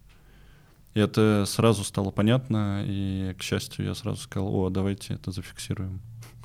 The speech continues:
Убытки, и не будем ничего делать». И это сработало. Сразу время освободилось, спокойствие тебя не, не гложет, то, что ты там какие-то взял на себя внутренние обязательства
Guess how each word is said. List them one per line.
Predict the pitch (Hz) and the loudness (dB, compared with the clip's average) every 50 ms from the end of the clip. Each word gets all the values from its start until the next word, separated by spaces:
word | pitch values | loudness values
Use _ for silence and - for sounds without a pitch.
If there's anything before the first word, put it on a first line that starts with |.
| - - - - - - - - | -20 -20 -20 -20 -20 -20 -10 -6
Убытки, | - 101 98 113 113 - - - | -4 0 0 0 -2 -2 -4 -4
и | 98 | -2
не | 98 98 | -2 -2
будем | 98 101 101 101 101 101 | -2 -4 -6 -6 -6 -8
ничего | 104 101 - - 110 | -8 -10 -10 -10 -8
делать». | 107 98 101 101 95 - - - - - - - - - - - - - - - - - - - - - - - - - - - - - - - - - - - - - - - - - - - - - - - - - - - - - | -8 -8 -8 -10 -10 -14 -18 -20 -20 -20 -20 -20 -20 -20 -20 -20 -20 -20 -20 -20 -20 -20 -20 -20 -20 -20 -20 -20 -20 -20 -20 -20 -20 -20 -20 -20 -20 -20 -20 -20 -20 -20 -20 -20 -20 -20 -20 -20 -20 -20 -20 -20 -20 -20 -20 -20 -10 -2
И | - 107 104 107 107 104 104 101 101 90 - - - - - - - - - - - | 2 2 4 6 4 4 4 2 0 -2 -6 -10 -16 -20 -20 -20 -20 -20 -20 -6 -6
это | - 85 - | -6 -4 -2
сработало. | - - 101 90 98 98 - - 107 101 95 92 - - - - - - - - - - - | 0 0 2 2 2 0 -2 -2 -4 -4 -4 -6 -10 -18 -20 -20 -20 -20 -20 -20 -20 -20 -14
Сразу | - - 101 95 87 90 | -4 -2 -2 -2 0 0
время | 90 95 101 104 101 | 2 4 4 4 4
освободилось, | 98 - - 104 98 98 92 98 95 90 90 90 - - - - - - - - - - - | 2 0 -4 -2 -2 0 0 0 -2 -2 -4 -6 -8 -10 -12 -12 -12 -12 -12 -12 -12 -12 -12
спокойствие | - - 92 85 - - 98 98 - - - 101 107 | -4 -2 -2 0 2 0 0 0 -2 -4 -6 -8 -6
тебя | - - 95 98 98 | -6 -6 -4 -4 -2
не, | 98 98 101 98 98 98 | -2 0 0 0 -2 -2
не | 98 - 101 98 | -2 -2 -2 -2
гложет, | 92 92 95 95 101 - - - - | 0 0 0 0 0 -2 -6 -10 -8
то, | - - | -10 -10
что | - - - - | -10 -10 -16 -18
ты | - - 98 98 95 95 | -10 -8 -6 -6 -6 -8
там | - - - 104 - - - - - - - - - - - - | -10 -12 -16 -16 -16 -18 -20 -20 -20 -20 -20 -20 -20 -20 -20 -8
какие-то | - 92 - - 95 - - 95 | -8 -6 -4 -2 -4 -2 -2 0
взял | 92 101 92 | 0 2 2
на | 92 95 92 | 2 0 -2
себя | - - 98 98 | -2 -2 -2 -2
внутренние | 92 101 101 95 - 98 95 95 | 0 -2 -2 -2 -2 -2 -2 -2
обязательства | 92 95 98 95 98 98 - - - - - 95 92 | -2 -2 -2 -2 -2 -2 -4 -10 -8 -6 -6 -6 -6